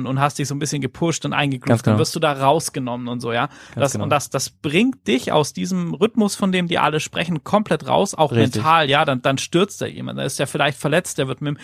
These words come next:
Speaker 1: Heli rausgeholt. Du weißt nicht, wie, wie geht's dem jetzt? Kämpft er um sein Leben oder ist
Speaker 2: Ja,
Speaker 1: es vielleicht
Speaker 2: ja,
Speaker 1: gar
Speaker 2: ja,
Speaker 1: nicht so
Speaker 2: ja, ja,
Speaker 1: schlimm
Speaker 2: ja.
Speaker 1: und so?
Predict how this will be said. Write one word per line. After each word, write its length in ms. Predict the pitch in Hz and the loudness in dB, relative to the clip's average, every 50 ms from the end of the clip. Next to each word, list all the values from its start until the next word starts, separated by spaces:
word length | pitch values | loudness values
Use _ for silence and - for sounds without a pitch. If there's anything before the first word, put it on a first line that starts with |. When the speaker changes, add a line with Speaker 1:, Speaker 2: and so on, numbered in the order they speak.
| - - - - | -16 -20 -14 -2
Speaker 1:
Heli 240 | - 185 208 214 220 | 2 2 4 6 6
rausgeholt. 540 | 202 143 127 127 - - - 120 110 110 - | 4 4 2 0 -2 -4 -6 -8 -6 -4 -4
Du 100 | 139 131 | 0 2
weißt 300 | 143 151 165 - - 180 | 2 2 2 0 -4 -6
nicht, 180 | 165 - - - - - - _ | -6 -6 -8 -14 -20 -20 -20 _
wie, 360 | - - 147 131 165 165 131 135 160 | -20 -20 -6 -4 -2 -2 -2 -4 -6
wie 220 | 151 127 151 151 | -6 -4 -4 -4
geht's 300 | 131 131 175 220 214 - | 0 2 0 0 2 0
dem 160 | - 240 170 | 0 2 2
jetzt? 200 | 135 110 - - - | 0 -2 -2 -2 -2
Kämpft 260 | - 196 220 - - | -2 0 0 0 -2
er 60 | 190 | -2
um 80 | 180 160 | -2 0
sein 180 | 147 160 151 143 | 0 0 0 0
Leben 400 | 139 175 220 254 247 226 220 190 | 0 0 0 0 0 0 0 0
oder 220 | - 160 151 151 | 0 0 0 0
ist 100 | - - | 2 4
Speaker 2:
Ja, 120 | 117 113 | 4 4
Speaker 1:
es 40 | 110 | 4
vielleicht 240 | - - 117 - - | 4 4 2 2 2
Speaker 2:
ja, 60 | 110 | 2
Speaker 1:
gar 100 | - 156 | 2 2
Speaker 2:
ja, 40 | 170 | 2
Speaker 1:
nicht 100 | 180 175 | 2 0
so 80 | 156 - - | -2 -2 -2
Speaker 2:
ja, 20 | |
ja, 40 | - | -2
Speaker 1:
schlimm 280 | - 113 - 220 226 226 | 0 0 2 2 2 2
Speaker 2:
ja. 40 | - | 0
Speaker 1:
und 100 | 185 170 | 0 0
so? 140 | 190 185 | 0 -2